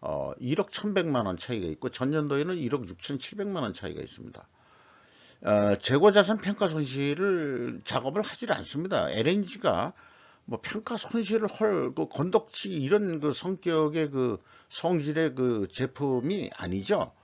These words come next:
어, 그러니까 딱 일치해야 되는데 왜 이런 차이가 나겠느냐. 아, 그것도 이해를 할 수가 없습니다.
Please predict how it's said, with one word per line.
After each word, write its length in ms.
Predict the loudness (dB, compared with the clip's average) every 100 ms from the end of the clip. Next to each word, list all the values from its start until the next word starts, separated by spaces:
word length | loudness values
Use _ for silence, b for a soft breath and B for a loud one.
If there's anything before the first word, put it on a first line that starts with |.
| b b b b b b
어, 480 | -4 -2 0 0 0
그러니까 460 | 0 0 2 2 0
딱 180 | -2 -2
일치해야 560 | -4 -2 0 2 2
되는데 500 | 2 0 0 -2 -2 0
왜 180 | 0 0
이런 300 | 0 -2 -4
차이가 380 | -6 0 2
나겠느냐. 960 | 2 0 -2 -2 -4 -2 0 0 -2 -8 b b b b -6
아, 100 | -4
그것도 340 | 0 0 2 0
이해를 960 | 0 2 2 2 2 0 -2 -4 -6 -8
할 240 | -8 -8 -8
수가 540 | -10 -12 -10 -2 2
없습니다. 800 | 2 2 -4 -4 -4 0 -2 -4